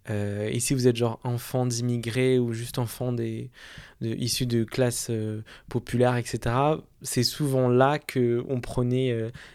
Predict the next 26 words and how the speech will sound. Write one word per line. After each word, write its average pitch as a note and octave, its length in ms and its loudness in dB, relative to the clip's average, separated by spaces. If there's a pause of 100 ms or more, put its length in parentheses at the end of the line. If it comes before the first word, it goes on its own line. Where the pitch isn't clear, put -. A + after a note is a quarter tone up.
(100)
les A#2 160 2
gâteaux. A#2 500 2
Mais A#2+ 160 2
bref, A#2+ 300 -2
du A#2+ 100 -6
coup, D#3 160 -4
en C#3+ 60 0
revenant B2+ 400 0
à B2+ 60 -2
ma A2+ 160 -4
sœur, - 360 -2 (460)
elle, D3+ 160 4
elle C3 140 6
partait, D3+ 480 -2
euh, A#2+ 380 0
tu - 120 -6
vois, C3 100 4
toujours C#3 360 -6
d'une B2 260 -2
bonne B2+ 180 2
intention B2 640 -4
de B2 140 -4
faire A#2 180 -6
plaisir, B2 400 -4
et A#2+ 100 -4
cetera. B2+ 460 -6